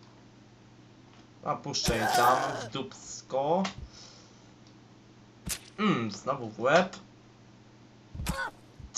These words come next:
Jakim cudem to się stało? No przeleciało przez niego,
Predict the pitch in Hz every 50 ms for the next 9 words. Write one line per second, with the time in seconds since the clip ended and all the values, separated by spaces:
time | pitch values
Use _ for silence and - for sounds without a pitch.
0 | - 233 254 285 311 302 302 - - - - 294 285 240 214 - - - - 262
1 | 247 208 208 190 - - 165 151 - - - - 127 - 131 120 120 117 113 113
2 | 107 - - - - - - - - - - - - - - - 185 196 196 -
3 | - 254 254 254 247 - 262 254 240 190 - 233 233 - - - 175 220 - 233
4 | 240 233 -